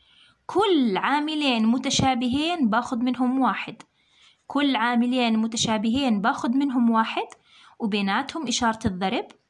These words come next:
اثنين ضرب سبعة ويساوي أربعتاش. إذن جذر المية وستة وتسعين تساوي أربعتاش. الآن سؤال واحد صفحة ثلاثة وأربعين أعطاني مجموعة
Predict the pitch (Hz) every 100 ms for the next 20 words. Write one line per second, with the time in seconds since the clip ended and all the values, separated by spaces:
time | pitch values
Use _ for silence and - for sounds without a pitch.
0 | _ _ _ - 262 269 226 202 202 196
1 | 277 311 359 359 339 - 269 254 226 208
2 | 208 208 208 208 - - _ - _ -
3 | 202 196 196 233 320 330 339 330 320 285
4 | - 277 277 - 254 254 254 262 262 208
5 | - 185 190 233 277 269 339 349 190 -
6 | - - _ _ _ _ _ _ _ -
7 | _ 240 240 240 240 254 277 381 427 403
8 | 349 - - 247 247 269 330 311 262 247
9 | 220 208 226 320 254 240 320 415 392 302
10 | 233 254 240